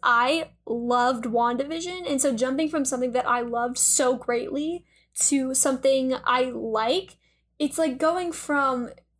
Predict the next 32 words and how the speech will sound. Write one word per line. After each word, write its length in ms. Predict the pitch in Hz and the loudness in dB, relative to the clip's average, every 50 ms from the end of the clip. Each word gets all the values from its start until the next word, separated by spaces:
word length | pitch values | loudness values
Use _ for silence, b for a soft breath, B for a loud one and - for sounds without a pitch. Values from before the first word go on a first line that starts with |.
| _ _ _ | _ _ _
it's 180 | - 277 - | -4 -2 0
like 280 | - - - - - - | 0 0 0 -2 -4 -2
being 220 | 294 302 302 294 | 0 2 2 2
double 280 | 277 269 247 240 254 247 | 2 2 2 2 2 2
bounced 400 | 208 226 220 226 226 226 - - | 2 2 0 0 0 0 -2 -2
on 80 | 240 226 | -2 -2
a 60 | 226 | -2
trampoline 680 | 220 - 254 226 226 220 233 226 208 220 247 277 302 | -4 -4 -4 -4 -4 -4 -4 -4 -4 -2 -2 -2 0
and 100 | 294 285 | 0 2
then, 140 | 285 269 247 | 2 2 0
like, 160 | 247 240 233 | 0 0 0
jumping 380 | - 262 247 233 240 226 226 220 | 0 -2 0 0 -2 -4 -4 -4
again. 340 | 220 208 - - - 254 b b b b _ | -2 -2 -2 -2 -4 -6 b b b b _
Like, 160 | - 277 262 | -2 0 0
you're 80 | 269 285 | 0 2
still 440 | - - - 370 403 427 359 254 220 | 2 2 2 2 2 4 2 2 0
jumping 440 | - - 269 277 277 - 254 240 240 | 0 0 0 2 2 0 0 -2 0
high, 340 | - - 262 254 247 240 226 | 0 2 4 4 4 2 0
you're 120 | 233 240 | 0 -4
just 180 | 233 240 - - | -6 -6 -2 -2
not 180 | 285 262 262 | -2 -2 0
going 260 | 254 262 247 254 254 254 | 0 0 0 0 0 -2
as 100 | 220 - | -4 -4
high 200 | - 254 220 220 | -2 -2 0 0
as 100 | 240 226 | -2 -2
you 140 | 226 233 220 | -4 -4 -2
were 100 | 220 214 | -2 -2
before. 420 | 214 214 - - 214 233 262 320 | -2 -4 -4 0 0 2 2 2
And 200 | 330 311 285 269 | 2 2 2 2
so 180 | 262 - 254 247 | 2 2 2 2
it 160 | 233 - - | 0 -2 -4
feels 360 | - 262 254 247 247 233 b | 0 2 2 2 2 0 b